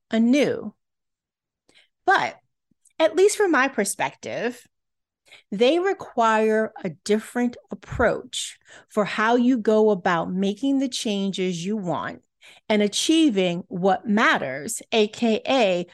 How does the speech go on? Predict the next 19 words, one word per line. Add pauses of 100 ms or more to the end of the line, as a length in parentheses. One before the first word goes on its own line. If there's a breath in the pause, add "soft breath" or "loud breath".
(180 soft breath)
what
those
goals,
or
if
you
prefer,
resolutions (160)
represent. (1600 soft breath)
To
help
me
make
a
case
for
why
you'd
benefit